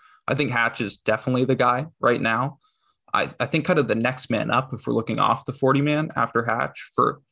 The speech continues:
if you're looking at a August guy,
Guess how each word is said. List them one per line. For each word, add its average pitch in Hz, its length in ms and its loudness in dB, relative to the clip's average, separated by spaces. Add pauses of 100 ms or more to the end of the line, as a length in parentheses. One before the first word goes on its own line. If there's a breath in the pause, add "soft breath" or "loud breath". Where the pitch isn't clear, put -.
(400)
if - 140 -6
you're 123 100 4
looking 117 300 2
at 101 160 2
a 95 240 2 (320)
August 117 500 0
guy, 170 360 0